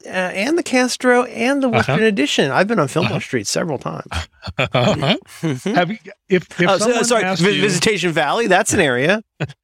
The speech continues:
Speaker 2: If someone asked you to take out a piece of paper right now and write down every suburb you could think of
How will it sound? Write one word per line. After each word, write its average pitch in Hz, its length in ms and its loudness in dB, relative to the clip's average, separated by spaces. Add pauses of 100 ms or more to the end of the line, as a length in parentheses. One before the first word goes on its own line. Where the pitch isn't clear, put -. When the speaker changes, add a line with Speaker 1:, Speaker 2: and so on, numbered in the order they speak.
(120)
Speaker 2:
If 180 140 2
someone 262 260 2
asked 214 240 2
you 190 100 2
to 151 100 2
take 156 240 -2
out 180 120 2
a 175 40 -4
piece 170 260 -2
of 147 60 -10
paper 120 220 0
right 110 180 2
now 107 180 -2
and 104 160 -2
write 127 200 0
down 123 320 0
every 190 520 0
suburb 175 560 0
you 156 120 2
could 135 180 -2
think 147 260 -2
of 113 340 0